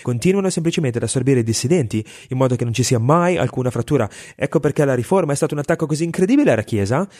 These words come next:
perché è stata una vera frattura. Non potresti nemmeno stimare il potere che Dio ha scatenato attraverso i riformatori per infliggere il colpo devastante al sistema durante la riforma.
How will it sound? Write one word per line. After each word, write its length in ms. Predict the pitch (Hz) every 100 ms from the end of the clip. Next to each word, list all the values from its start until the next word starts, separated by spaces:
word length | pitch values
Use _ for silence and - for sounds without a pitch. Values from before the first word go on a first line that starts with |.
| - -
perché 180 | 127
è 40 | 147
stata 440 | 180 160 147 123 - _ -
una 200 | 131 131
vera 300 | 120 160 165
frattura. 680 | - 135 - 233 180 95 95 _ _ _ -
Non 540 | 120 170 202 208 -
potresti 480 | 151 139 156 151 151
nemmeno 380 | 123 123 156 151
stimare 520 | - 113 131 135 143
il 220 | - 131
potere 400 | - 123 123 120
che 140 | 117 98
Dio 300 | 113 127 -
ha 300 | 107 104 92
scatenato 640 | - - 107 107 104 101 95
attraverso 360 | - 104 101
i 40 | 101
riformatori 520 | 101 98 98 143 139
per 120 | 123
infliggere 600 | 107 92 131 120 127 127 - - _
il 120 | 107
colpo 300 | - 123 123
devastante 580 | 113 98 98 117 110 110
al 60 | 104
sistema 460 | 101 - 107 101
durante 340 | 101 95 90 95
la 80 | 92
riforma. 480 | 95 120 107 95